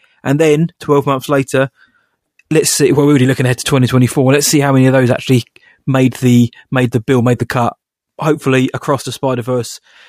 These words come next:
is one of them, J B. So, uh, that's, that's our headlines. There was, like you say, that there's so much more we probably could have thrown in that we didn't. But, uh, we've gone for those two, and now we move on to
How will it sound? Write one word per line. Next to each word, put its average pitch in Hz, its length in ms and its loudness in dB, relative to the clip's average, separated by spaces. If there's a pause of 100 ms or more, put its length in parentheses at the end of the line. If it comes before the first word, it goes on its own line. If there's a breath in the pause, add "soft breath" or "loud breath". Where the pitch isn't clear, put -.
(140 soft breath)
is 117 140 -6
one 151 200 0
of 135 60 -2
them, 127 140 -2
J 123 240 0
B. 117 240 -6
So, 95 320 -10 (280 loud breath)
uh, 143 140 -2
that's, 175 320 -4
that's 208 220 -2
our 196 60 2
headlines. 185 420 0
There 165 100 2
was, 151 140 -2
like 160 120 0
you 160 60 -2
say, 147 180 0
that 131 120 -2
there's 156 180 -2
so 156 160 -2
much 139 160 -2
more 143 140 0
we 123 100 -4
probably 127 220 -4
could 147 200 0
have 131 120 0
thrown 127 280 0
in 120 220 2 (240 loud breath)
that 127 160 -6
we 127 100 -8
didn't. 120 360 -6 (340 soft breath)
But, 135 300 -2
uh, 131 40 2
we've 131 180 2
gone 147 200 0
for 143 140 -4
those 135 320 0
two, 131 260 0
and 131 80 2
now 143 200 0
we 135 100 2
move 139 240 2
on 135 200 0 (120)
to 127 280 2